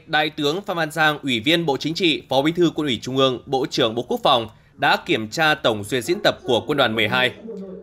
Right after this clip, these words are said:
Cùng tham gia kiểm tra có Thượng tướng Nguyễn Tân Cương, Ủy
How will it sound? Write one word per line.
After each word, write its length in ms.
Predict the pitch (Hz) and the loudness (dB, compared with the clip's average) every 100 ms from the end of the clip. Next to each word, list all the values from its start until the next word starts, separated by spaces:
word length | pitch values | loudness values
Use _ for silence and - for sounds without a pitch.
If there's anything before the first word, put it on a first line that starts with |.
| - | -8
Cùng 240 | - 165 170 | 0 0 0
tham 140 | 190 | -4
gia 200 | 170 180 | 0 0
kiểm 280 | 180 147 110 | 2 0 0
tra 240 | 151 147 | 0 0
có 160 | 147 156 | 2 0
Thượng 220 | 185 127 | 0 -4
tướng 160 | 131 139 | -2 -2
Nguyễn 120 | 185 | -2
Tân 240 | 165 143 - | -2 -4 0
Cương, 240 | 147 135 | 2 2
Ủy 240 | - 127 | -2 -2